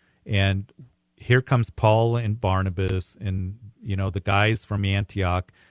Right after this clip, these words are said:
coming up to Jerusalem to meet with Peter and James, the guys there in Jerusalem that have been ministering to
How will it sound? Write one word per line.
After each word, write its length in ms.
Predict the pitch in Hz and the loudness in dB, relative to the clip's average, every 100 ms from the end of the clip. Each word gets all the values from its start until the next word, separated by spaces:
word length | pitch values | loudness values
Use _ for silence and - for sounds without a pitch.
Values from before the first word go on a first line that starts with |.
| _ | _
coming 300 | - 101 98 | -4 -2 2
up 160 | 110 113 | 2 0
to 100 | - | -2
Jerusalem 800 | 107 107 107 101 - 101 101 98 _ _ | -2 0 0 -2 -4 -2 -2 -6 _ _
to 100 | 98 | -4
meet 200 | 101 110 | -2 0
with 200 | 107 - | -2 -2
Peter 260 | - 113 117 | 0 2 2
and 160 | 107 | 0
James, 400 | 92 98 101 101 | 0 0 0 -2
the 80 | - | -4
guys 520 | 90 101 101 107 - _ _ _ _ | -2 0 2 2 -2 _ _ _ _
there 240 | 101 101 | 0 4
in 120 | 107 98 | 4 2
Jerusalem 540 | 101 120 131 107 98 | 2 2 2 0 -2
that 100 | 90 | 0
have 120 | 95 | -2
been 280 | 101 95 95 | 0 -2 0
ministering 560 | 104 107 - 104 101 98 | 0 0 -2 -2 -2 -4
to 460 | - 104 98 95 | -2 0 0 0